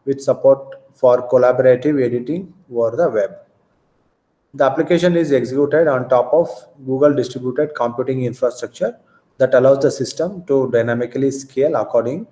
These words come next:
to the number of users using the service. So that means the Google Docs is dynamically scalable. So there is no restriction.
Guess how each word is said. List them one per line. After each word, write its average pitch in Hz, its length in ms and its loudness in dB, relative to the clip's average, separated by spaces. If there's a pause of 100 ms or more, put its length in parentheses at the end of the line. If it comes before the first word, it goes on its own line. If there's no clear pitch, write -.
(300)
to 131 80 -4
the 120 100 0
number 117 300 0
of 127 180 -2
users 127 480 -4 (320)
using 113 280 -6
the 151 100 -2
service. 98 500 -8 (340)
So 190 100 -4
that 180 180 4
means 160 260 2
the 123 580 4 (320)
Google 156 280 4
Docs 165 300 2
is 139 200 0
dynamically 135 520 0
scalable. 135 600 -2 (640)
So 127 460 2
there 131 120 0
is 131 120 -6
no 143 120 2
restriction. 147 600 -6